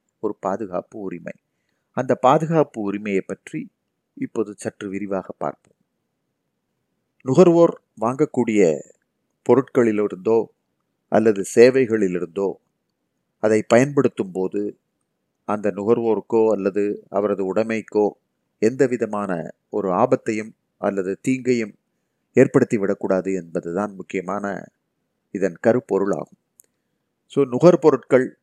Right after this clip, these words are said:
விற்கக்கூடிய நுகர்பொருட்கள் அனைத்தும் பாதுகாப்பானதாக இருக்க வேண்டும் என்பதை நீங்கள் அனைவரும் ஏற்றுக்கொள்வீர்கள்.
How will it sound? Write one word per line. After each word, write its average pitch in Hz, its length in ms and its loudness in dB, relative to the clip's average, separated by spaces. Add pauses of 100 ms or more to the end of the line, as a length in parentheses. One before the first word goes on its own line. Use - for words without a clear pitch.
(280)
விற்கக்கூடிய 131 880 0 (140)
நுகர்பொருட்கள் 104 720 -4 (540)
அனைத்தும் 131 640 -2 (1300)
பாதுகாப்பானதாக 123 960 2
இருக்க 101 240 -4
வேண்டும் 92 340 -6
என்பதை 90 420 -6 (320)
நீங்கள் 107 260 -4
அனைவரும் 92 400 -6
ஏற்றுக்கொள்வீர்கள். 90 800 -8